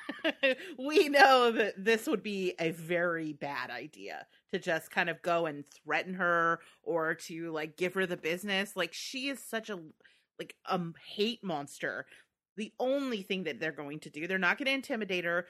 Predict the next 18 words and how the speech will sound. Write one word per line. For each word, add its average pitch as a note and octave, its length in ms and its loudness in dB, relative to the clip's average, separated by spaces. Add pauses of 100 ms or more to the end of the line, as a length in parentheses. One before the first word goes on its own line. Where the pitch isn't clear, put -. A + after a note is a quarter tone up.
(160)
They're C#3+ 160 -2
not C#3 240 -6
going G#3 180 -4
to G#3+ 60 0
do G#3+ 260 -2
anything G3 440 -4
other E3 220 -2
than D#3+ 320 -6
rile D3 300 -4
her D#3+ 180 -4
up D3 240 -6
and, D3 200 -8
like, C#3+ 180 -10 (420)
harden F#3+ 460 2
her F3+ 140 -2
resolve D3 500 -4
to, D#3+ 140 -8
like, C#3 340 -8